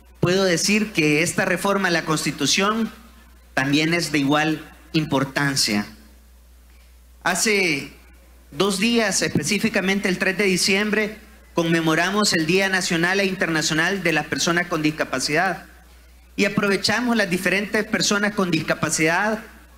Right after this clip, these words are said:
a hacer una reflexión de lo importante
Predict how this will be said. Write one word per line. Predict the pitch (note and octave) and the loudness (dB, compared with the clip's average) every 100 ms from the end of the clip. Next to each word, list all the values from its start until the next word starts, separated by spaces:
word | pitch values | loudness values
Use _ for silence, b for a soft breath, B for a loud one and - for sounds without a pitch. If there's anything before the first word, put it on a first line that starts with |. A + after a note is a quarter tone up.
| - - - | -20 -16 -4
a | |
hacer | E3+ G#3 G#3+ | 0 0 2
una | A#3 | 0
reflexión | G#3+ G#3+ G3 F#3 G#3 G#3+ | 0 0 0 0 0 2
de | A3+ | 2
lo | G#3 | 0
importante | F#3+ F3+ E3 - G#3+ B3 B3 A#3 A3+ | 0 0 -2 0 0 0 0 0 0